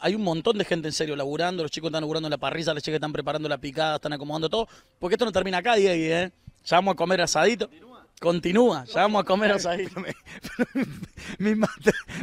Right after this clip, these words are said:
Speaker 2: me mata el Diego, la manito ahí, ¿viste? Como diciendo, bueno,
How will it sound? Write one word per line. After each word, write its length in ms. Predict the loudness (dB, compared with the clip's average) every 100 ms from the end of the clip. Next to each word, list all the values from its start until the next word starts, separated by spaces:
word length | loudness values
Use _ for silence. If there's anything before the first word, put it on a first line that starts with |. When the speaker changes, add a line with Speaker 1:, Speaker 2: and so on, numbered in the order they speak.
| -2
Speaker 2:
me 80 | 2 4
mata 200 | 2 0 0
el 60 | 0
Diego, 540 | 2 4 6 6 4 -8 -14 -12 -2
la 140 | 0 0
manito 540 | -2 -2 -2 -2 -2
ahí, 220 | -2 -2 -2
¿viste? 540 | 0 0 0 -4 -6
Como 220 | 2 2 2
diciendo, 500 | 0 0 2 2 0 -8 -16 -18 -20 8
bueno, 360 | 10 10 6